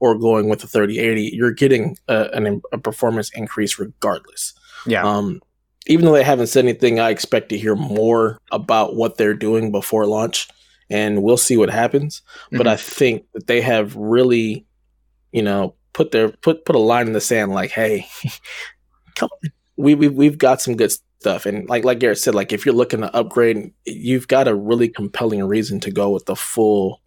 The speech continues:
Speaker 1: Team Red build. Like, it's just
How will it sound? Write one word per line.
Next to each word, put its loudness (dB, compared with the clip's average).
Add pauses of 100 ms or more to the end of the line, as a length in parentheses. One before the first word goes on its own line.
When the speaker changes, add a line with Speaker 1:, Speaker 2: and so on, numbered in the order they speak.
(440)
Speaker 1:
Team 0
Red -2
build. -4 (460)
Like, -14 (760)
it's -2
just -4